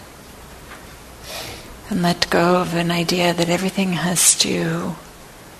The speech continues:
I don't know, maybe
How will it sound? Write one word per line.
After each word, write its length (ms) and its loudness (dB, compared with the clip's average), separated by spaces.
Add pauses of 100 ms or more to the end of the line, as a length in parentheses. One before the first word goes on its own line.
(960)
I 140 -6
don't 220 -6
know, 220 -6 (420)
maybe 500 0